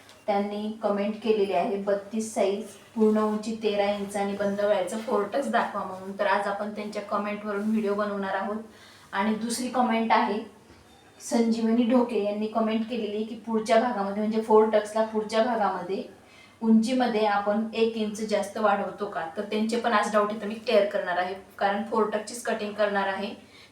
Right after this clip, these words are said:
त्यांचेही डाऊट यामध्ये क्लिअर होतील. आणि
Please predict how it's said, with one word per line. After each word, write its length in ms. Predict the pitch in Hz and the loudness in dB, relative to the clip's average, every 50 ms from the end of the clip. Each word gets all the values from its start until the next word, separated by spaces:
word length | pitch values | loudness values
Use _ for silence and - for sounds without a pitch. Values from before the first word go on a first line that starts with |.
| _ - | _ -2
त्यांचेही 440 | 247 220 214 214 214 220 220 220 226 | 0 2 2 2 0 -2 -2 0 2
डाऊट 300 | 226 208 208 208 - 220 | 4 4 2 2 0 -2
यामध्ये 360 | 208 202 202 202 196 202 202 | -2 0 0 0 0 -2 -2
क्लिअर 360 | 202 - 220 196 196 202 208 | -4 -4 -2 0 0 0 0
होतील. 420 | 220 220 196 - - 208 202 - - - | -2 -4 -6 -6 -8 -10 -10 -10 -12 -10
आणि 280 | 208 208 208 202 196 | -6 -4 -4 -2 -4